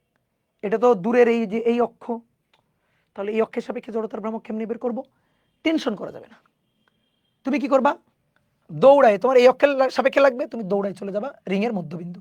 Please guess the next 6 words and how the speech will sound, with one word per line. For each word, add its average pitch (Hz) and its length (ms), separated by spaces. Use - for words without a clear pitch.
মধ্যবিন্দু 285 580
দিয়ে 196 160
এই 311 160
যে 240 60
অক্ষ, - 160
এটার 269 180